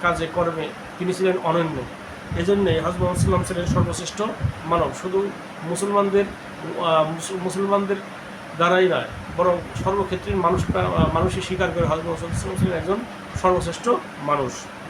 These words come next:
পরবর্তী প্রশ্ন, হযরত মুহাম্মদ সাল্লাল্লাহু আলাইহি ওয়াসাল্লাম মানবতার গৌরব কেন? হযরত মুহাম্মদ সাল্লাল্লাহু আলাইহি ওয়াসাল্লাম মানবতার গৌরব। তিনি মেরুদণ্ডহীন মার-, আহ, মা-, মানবতাকে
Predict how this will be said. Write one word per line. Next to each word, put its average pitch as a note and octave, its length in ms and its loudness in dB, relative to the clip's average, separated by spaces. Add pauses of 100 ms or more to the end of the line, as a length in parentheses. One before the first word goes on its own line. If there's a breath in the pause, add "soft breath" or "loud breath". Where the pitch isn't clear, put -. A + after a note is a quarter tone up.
(680)
পরবর্তী A3 380 4
প্রশ্ন, F#3+ 300 0
হযরত G3+ 100 4
মুহাম্মদ G3 220 2
সাল্লাল্লাহু F#3+ 340 2
আলাইহি - 0 -
ওয়াসাল্লাম F#3+ 60 6
মানবতার G3+ 260 2 (100)
গৌরব G3 300 6
কেন? D#3+ 140 0 (680)
হযরত F#3+ 120 2
মুহাম্মদ A3 180 -2
সাল্লাল্লাহু G#3 440 0
আলাইহি G3+ 180 6
ওয়াসাল্লাম F#3+ 200 4
মানবতার F#3 260 -8
গৌরব। F3 260 6 (160)
তিনি F#3 280 6 (640)
মেরুদণ্ডহীন F#3+ 540 4
মার-, F#3 340 4
আহ, E3+ 160 4
মা-, F3 220 -2
মানবতাকে F3+ 500 2